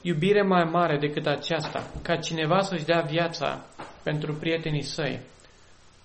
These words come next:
Voi sunteți prietenii mei, dacă faceți ceea ce eu vă poruncesc.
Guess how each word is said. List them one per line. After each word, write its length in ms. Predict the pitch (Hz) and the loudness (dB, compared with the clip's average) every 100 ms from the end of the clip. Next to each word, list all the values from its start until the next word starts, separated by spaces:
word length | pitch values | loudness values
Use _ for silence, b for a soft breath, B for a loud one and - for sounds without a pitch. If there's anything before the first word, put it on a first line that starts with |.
| - - - - | -20 -20 -20 -10
Voi 300 | 147 190 233 | 4 8 8
sunteți 380 | 226 202 190 - | 4 0 0 0
prietenii 420 | 190 196 180 165 | -2 0 0 2
mei, 380 | 165 190 - - - b b b b | 0 0 -2 -10 -20 b b b b
dacă 260 | - 156 151 | -2 0 0
faceți 420 | 151 185 185 165 | 2 0 0 -4
ceea 240 | - 185 165 | 0 2 2
ce 180 | - | 0
eu 80 | 165 | 0
vă 160 | 160 156 | 0 -2
poruncesc. 680 | - 151 151 - 170 - | -2 0 0 0 -2 -4